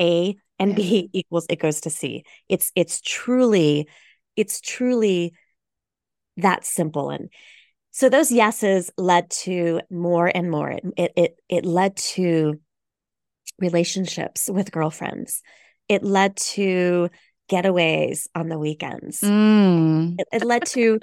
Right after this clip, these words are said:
Speaker 1: you know, staying up and reading a book at night, right? And, and then,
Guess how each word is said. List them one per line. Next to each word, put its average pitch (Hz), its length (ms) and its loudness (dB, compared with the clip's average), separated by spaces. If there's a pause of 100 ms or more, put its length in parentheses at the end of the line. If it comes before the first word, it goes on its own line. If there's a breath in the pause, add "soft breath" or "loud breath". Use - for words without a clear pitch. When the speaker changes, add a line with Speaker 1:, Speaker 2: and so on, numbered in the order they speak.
(380 soft breath)
Speaker 1:
you 254 100 4
know, 220 120 4
staying 247 380 0
up 269 140 -2
and 247 120 0
reading 254 260 2
a 247 40 0
book 339 220 2
at - 100 0
night, 160 220 -4 (580)
right? 240 320 -4 (460 loud breath)
And, 226 420 4 (360 soft breath)
and 262 180 4
then, 339 140 4